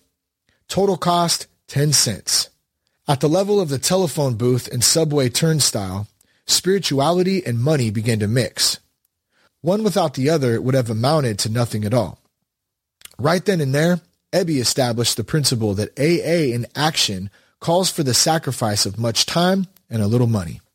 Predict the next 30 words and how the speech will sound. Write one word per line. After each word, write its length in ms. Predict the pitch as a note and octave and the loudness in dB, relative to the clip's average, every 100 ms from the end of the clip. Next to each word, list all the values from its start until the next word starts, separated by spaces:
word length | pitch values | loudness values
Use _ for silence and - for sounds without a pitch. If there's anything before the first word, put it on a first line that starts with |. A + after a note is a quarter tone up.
| _ _ _ _ _ _ _ - | _ _ _ _ _ _ _ -2
A 360 | D3+ E3+ D3+ D#3+ | 0 2 2 0
A 40 | |
Comes 300 | C3 D#3 C3+ | 0 -2 -2
of 100 | A#2+ | 0
Age, 440 | D3+ D#3 D3+ - - _ _ - | 2 2 0 -4 -8 _ _ -2
page 400 | A#2 A2+ G2 - | 0 0 -2 -10
one 260 | G#2+ C#3+ E3 | -4 0 0
forty 460 | - D3+ C#3 C3+ C3 | 0 0 2 0 -4
to 100 | - | -6
one 160 | G#2+ A2 | -4 -4
forty-one. 540 | G2 G#2 F#2+ D#2 - _ _ _ _ _ _ _ _ _ _ _ _ A#2 | -2 -2 -4 -6 -12 _ _ _ _ _ _ _ _ _ _ _ _ -2
Big 260 | E3 F3 | 2 2
Book 220 | D3+ E3 - | 4 2 2
quote, 400 | - B2 F2 _ _ _ _ _ _ _ _ _ _ _ - | 0 0 0 _ _ _ _ _ _ _ _ _ _ _ -4
"Once 360 | C3+ G#3 - | 0 0 0
more, 380 | E3 C#3 D#2+ E2 _ _ _ _ | 2 2 0 -10 _ _ _ _
the 100 | A#2+ | -2
alcoholic 640 | D3+ F#3 D3 D3 F#3 G3 - | 0 0 0 2 2 0 -2
at 100 | - | 0
certain 360 | - E3 B2+ | 2 2 -2
times 440 | - E3+ F3+ F#3 - | -2 2 2 2 2
has 200 | B2 B2+ | 2 2
no 160 | A#2 | 0
effective 580 | G2+ - G#3 G#3 - B2 | -2 -2 0 -2 -4 -4
mental 320 | C3 D#3 - | -2 -2 0
defense 540 | C3 A2 - D#3+ D#3 - | -2 -4 -2 0 2 0
against 300 | A#2 G#2+ - | -2 -4 -4
the 60 | |
first 360 | F#2 C#3 C3+ - | -2 0 0 0
drink. 380 | A#2 F#2 - | -2 -4 -6